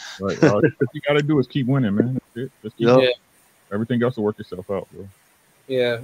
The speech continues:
Speaker 3: 'cause, like, everybody wants to see him fight Errol Spence or Terrence Crawford, but
Speaker 2: Nah, not yet. Let the
Speaker 3: Yeah.
Speaker 2: O Gs, let the O Gs handle their business, and then,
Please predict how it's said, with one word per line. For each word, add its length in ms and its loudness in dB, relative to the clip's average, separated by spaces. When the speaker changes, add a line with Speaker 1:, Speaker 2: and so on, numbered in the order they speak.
Speaker 3:
'cause, 160 0
like, 220 4
everybody 400 6
wants 280 0
to 60 -8
see 180 -6
him 160 -4
fight 360 -2
Errol 260 -2
Spence 480 -8
or 100 -10
Terrence 460 -8
Crawford, 540 -4
but 260 -4
Speaker 2:
Nah, 420 0
not 280 -6
yet. 340 -2
Let 140 0
the 60 4
Speaker 3:
Yeah. 60 6
Speaker 2:
O 100 8
Gs, 400 -2
let 260 2
the 60 4
O 120 8
Gs 220 0
handle 260 2
their 100 4
business, 640 0
and 180 -2
then, 280 -6